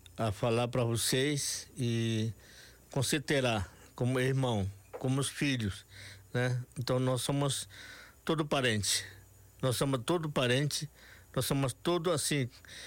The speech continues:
é, costume, mas é língua diferente. Mas nós somos todos parentes e também Nabe também somos parentes aqui no Brasil. Esse é o que eu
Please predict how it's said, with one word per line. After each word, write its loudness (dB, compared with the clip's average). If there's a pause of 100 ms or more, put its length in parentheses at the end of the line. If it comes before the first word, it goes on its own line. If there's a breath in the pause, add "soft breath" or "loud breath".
(320 loud breath)
é, 2 (1300)
costume, 0
mas 0
é 4
língua 2
diferente. 0 (480 loud breath)
Mas 0
nós 0
somos 0
todos 0
parentes 0 (420 loud breath)
e 0
também 2
Nabe 0
também 0
somos -2
parentes 0
aqui -2
no 2
Brasil. 2 (420 loud breath)
Esse 0
é 2
o 0
que -4
eu 2